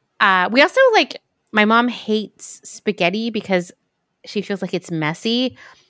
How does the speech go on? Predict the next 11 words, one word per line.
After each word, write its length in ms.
So 540
when 160
we 100
were 60
having 300
spaghetti, 600
we 100
had 120
to 60
use 200
macaroni. 880